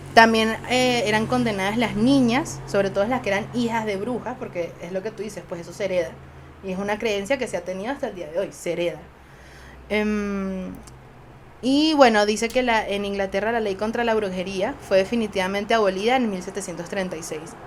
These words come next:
Solo que la última, el último ahorcamiento de bruja ocurrió en mil ochocientos once.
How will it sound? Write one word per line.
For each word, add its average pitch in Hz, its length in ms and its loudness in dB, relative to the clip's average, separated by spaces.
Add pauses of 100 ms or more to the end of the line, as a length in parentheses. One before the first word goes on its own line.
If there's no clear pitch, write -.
(100)
Solo 196 320 2
que 220 100 0
la 208 140 6
última, 302 560 2 (420)
el 220 120 6
último 269 280 6
ahorcamiento 247 840 2 (180)
de 208 140 0
bruja 254 400 2
ocurrió 208 320 0
en 196 80 2
mil 202 120 0
ochocientos 185 480 -2
once. 165 380 -4